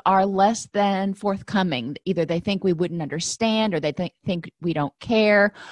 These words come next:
or they just have a bad bedside manner. Let's just face it. It's important for us to work with the team and advocate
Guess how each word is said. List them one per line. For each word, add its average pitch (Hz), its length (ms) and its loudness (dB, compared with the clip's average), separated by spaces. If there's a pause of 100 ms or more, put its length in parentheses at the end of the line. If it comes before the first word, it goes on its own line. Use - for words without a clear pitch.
(280)
or 196 640 6 (560)
they 214 120 4
just 208 200 0
have 185 160 -4
a 175 40 2
bad 147 280 0
bedside 117 420 -4
manner. 90 280 -6
Let's 139 200 -6
just - 260 -14
face 147 260 -2
it. - 140 -12 (1080)
It's 233 120 2
important 269 460 2
for - 220 -6
us 233 360 4 (100)
to 220 520 -2 (420)
work 233 360 4
with 240 240 -4
the 262 80 -6
team 214 480 -4
and 196 180 -2
advocate 240 600 -2